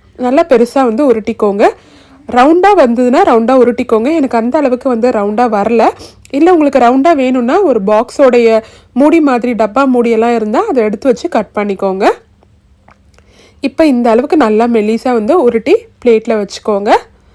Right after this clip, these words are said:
மீதமுள்ள மாவு எல்லாத்தையுமே வந்து நம்ம திரட்டி வந்து இது மேல வந்து போட்டுக்கலாம். இப்ப தவா வந்து நல்லா சூடு பண்ணிடுங்க. சூடு பண்ணிட்டு நம்ம செஞ்சு வச்சிருந்த சப்பாத்தியை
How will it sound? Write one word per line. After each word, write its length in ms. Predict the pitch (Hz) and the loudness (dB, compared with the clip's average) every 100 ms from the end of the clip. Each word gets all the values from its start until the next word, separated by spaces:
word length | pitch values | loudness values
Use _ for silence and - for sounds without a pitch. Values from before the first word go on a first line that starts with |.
| _ _ _ - 285 | _ _ _ -4 0
மீதமுள்ள 440 | 349 370 320 262 226 | 2 2 0 0 -2
மாவு 180 | 214 220 226 | -2 0 0
எல்லாத்தையுமே 440 | 208 202 208 220 233 | -2 -6 -6 -4 -2
வந்து 140 | 214 415 294 | -2 -2 -4
நம்ம 100 | 220 208 | -6 -6
திரட்டி 260 | 202 208 254 208 | -6 -2 -2 0
வந்து 160 | 247 | -2
இது 80 | 240 196 | -4 -4
மேல 220 | 202 208 | -4 -4
வந்து 140 | 208 214 | -4 -4
போட்டுக்கலாம். 480 | 202 190 190 247 466 _ _ _ _ _ _ _ _ _ _ _ _ _ _ 311 | -4 -4 -2 -2 -2 _ _ _ _ _ _ _ _ _ _ _ _ _ _ -6
இப்ப 140 | 311 330 269 | -2 0 2
தவா 220 | 254 330 370 | 2 4 2
வந்து 160 | 277 285 339 | 2 0 2
நல்லா 200 | 226 226 - | 2 0 0
சூடு 220 | 254 247 | 0 0
பண்ணிடுங்க. 400 | 233 214 208 214 403 - - | -2 -4 -2 0 -2 -2 -10
சூடு 260 | - 285 339 | -4 0 0
பண்ணிட்டு 300 | 294 226 220 349 | -2 -4 -2 -2
நம்ம 140 | 247 202 233 | -4 -4 -2
செஞ்சு 260 | 240 269 311 | 0 2 0
வச்சிருந்த 420 | 254 233 220 220 349 - _ _ - | 0 -2 -2 -2 -4 -6 _ _ -6
சப்பாத்தியை 560 | 240 - 285 277 233 | -4 0 -2 0 0